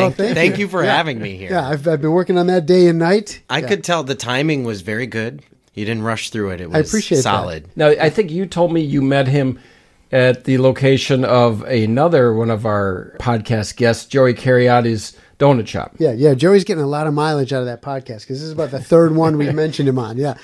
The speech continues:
Speaker 1: Yeah.
Speaker 2: Yeah, yeah. We met at, uh, Cranky's. Yeah, we were standing in line waiting for donuts,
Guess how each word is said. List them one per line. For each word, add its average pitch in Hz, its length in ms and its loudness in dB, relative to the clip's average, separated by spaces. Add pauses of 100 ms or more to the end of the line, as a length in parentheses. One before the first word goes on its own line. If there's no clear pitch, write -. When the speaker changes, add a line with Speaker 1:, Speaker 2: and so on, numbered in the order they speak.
(140)
Speaker 1:
Yeah. 101 140 -8
Speaker 2:
Yeah, 214 160 2 (140)
yeah. 254 160 -2
We 175 120 4
met 190 200 -2
at, 185 240 -6
uh, 180 200 -2
Cranky's. 190 500 -2
Yeah, 175 120 -2
we 160 80 2
were 160 60 0
standing 170 380 2
in 160 100 4
line 165 240 2
waiting 160 200 0
for 156 140 0
donuts, 156 480 4